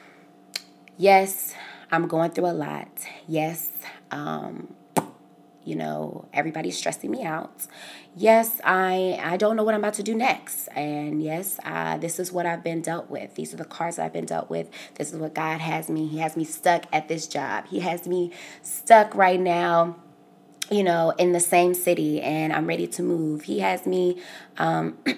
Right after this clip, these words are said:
<clears throat> stuck, you know, I'm trying to graduate, you know, I'm trying to get that promotion." I mean, there's so many things. He has me still stuck, single. Like, folks really be deal tripping about that. Like, <laughs> why?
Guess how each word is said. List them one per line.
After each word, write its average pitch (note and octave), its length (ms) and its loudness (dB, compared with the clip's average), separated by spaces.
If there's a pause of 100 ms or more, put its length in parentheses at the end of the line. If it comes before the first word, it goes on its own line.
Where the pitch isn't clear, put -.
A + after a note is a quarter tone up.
<clears throat> A#3 280 6
stuck, - 560 8
you F#3+ 100 0
know, F#3 300 8
I'm F3 80 0
trying D3+ 240 2
to F#3+ 80 2
graduate, F#3 800 4
you D#3 100 -4
know, D#3 100 0
I'm D#3 100 -2
trying F#3 240 4
to G3 60 2
get G3 180 -2
that F3+ 180 2
promotion." F3 640 0
I - 300 -16
mean, G#3 120 2
there's A3 180 2
so G3 140 8
many G3+ 200 2
things. F3 460 0
He F3+ 80 0
has F3 180 2
me F#3+ 120 2
still F3+ 260 2
stuck, F#3 380 4
single. F#3 480 4
Like, C#3 280 2
folks D#3+ 240 2
really E3 160 0
be F#3 140 -2
deal E3+ 200 0
tripping - 280 -4
about - 180 -2
that. - 260 -2
Like, A#1+ 280 -8 (560)
<laughs> - 80 -6
why? - 380 -8